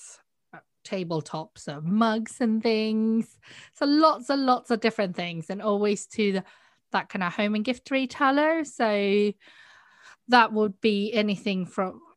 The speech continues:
pretty much anyone on the high street and, um, all the department stores and a lot of fashion sh-, chains as well. So, of course, we all know they don't just sell clothes. So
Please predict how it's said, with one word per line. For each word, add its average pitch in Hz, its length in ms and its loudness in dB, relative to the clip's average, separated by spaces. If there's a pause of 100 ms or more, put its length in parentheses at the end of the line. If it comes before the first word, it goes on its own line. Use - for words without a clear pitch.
(240)
pretty 359 220 2
much 277 240 0
anyone 196 380 2
on 165 120 0
the 160 60 0
high 170 160 -6
street 196 680 -2 (300)
and, 175 800 2
um, 160 360 -2
all 208 140 -2
the 180 100 -4
department 170 520 -6
stores 160 560 -4
and 170 140 -8 (320)
a 233 80 4
lot 226 220 6
of 190 80 2
fashion 220 440 0
sh-, - 220 -6
chains 208 680 -2
as 190 160 -8
well. 190 460 0
So, 226 200 -4 (300)
of - 500 -14
course, 202 200 -4
we 185 120 0
all 180 120 -2
know 180 280 0
they 165 160 -4
don't 165 320 -2
just - 260 -6
sell 160 220 -6
clothes. 233 1040 -4 (100)
So 165 760 -4